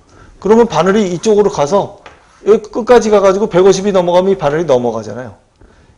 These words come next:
그러니까 어, 그러면 이거 백 볼트짜리 전압계를 가지고 백오십 볼트를 못 재는 거예요. 그러면 어떻게 하냐면 여기다가, 여기다가, 여기다가 요렇게 해서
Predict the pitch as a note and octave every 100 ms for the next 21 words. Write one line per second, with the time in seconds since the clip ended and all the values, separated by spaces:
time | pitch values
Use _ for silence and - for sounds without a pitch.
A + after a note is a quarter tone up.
0 | - E3 G#3+ G#3 A#3 B3+ - G#3+ G#3+ G#3+
1 | G3+ G#3 A3 F#3+ F3+ G3 D#3+ G#3 F#3 F#3+
2 | G3+ F#3+ F#3+ F#3+ D#3+ E3+ E3+ G3 F3+ F3
3 | F#3+ F#3+ D#3 D#3 C#3+ D3+ D3 F#3 C#3 C3+
4 | F3+ G#3+ F#3+ C#3+ A2+ A2 A#2+ - _ _
5 | _ _ - - - F3 A3 A3+ D3+ -
6 | F3+ F3 G#3 D4 - - - - E3+ G#3+
7 | F#3+ E3 F3 - - _ _ _ _ _
8 | - E3 F#3 D#3+ C#3 D3 - - - _
9 | _ _ _ _ _ _ _ - - -
10 | _ _ _ _ - E3+ F#3 F#3+ F#3+ A3+
11 | A3 - _ _ E3 F3+ F3 B3 G#3+ A3
12 | -